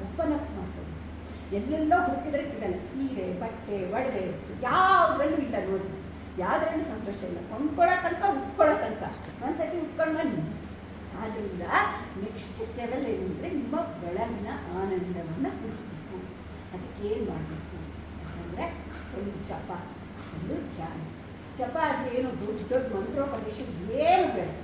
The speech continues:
ಶ್ರೀರಾಮ ರಾಮ ರಾಮೇತಿ ರಮೇ ರಾಮೇ ಮನೋರಮೆ ಸಹಸ್ರನಾಮ ತತ್ಪುಲ್ಯಂ ರಾಮ ನಾಮ ವರಾನನೆ.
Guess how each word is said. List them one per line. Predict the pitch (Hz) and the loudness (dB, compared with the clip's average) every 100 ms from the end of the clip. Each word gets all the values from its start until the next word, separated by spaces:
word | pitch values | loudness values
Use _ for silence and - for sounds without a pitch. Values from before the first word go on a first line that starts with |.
| - - - | -10 -10 -10
ಶ್ರೀರಾಮ | - 240 240 247 269 262 | -8 -4 2 4 4 4
ರಾಮ | 240 254 247 | 4 2 2
ರಾಮೇತಿ | 214 220 254 294 349 - | 0 0 -2 0 0 0
ರಮೇ | 202 226 226 | -2 -2 0
ರಾಮೇ | 226 233 262 | 0 0 -2
ಮನೋರಮೆ | 208 202 240 247 294 - - - - | -2 -2 -2 0 0 -2 -6 -8 -6
ಸಹಸ್ರನಾಮ | 214 240 254 247 254 285 - | -4 -4 -2 2 4 2 0
ತತ್ಪುಲ್ಯಂ | 302 - 311 277 - - 285 - | -4 -2 -2 2 2 2 -2 0
ರಾಮ | 240 285 269 | 2 2 2
ನಾಮ | 214 208 392 | 2 2 0
ವರಾನನೆ. | - - - 762 403 | 0 -2 -2 -2 -4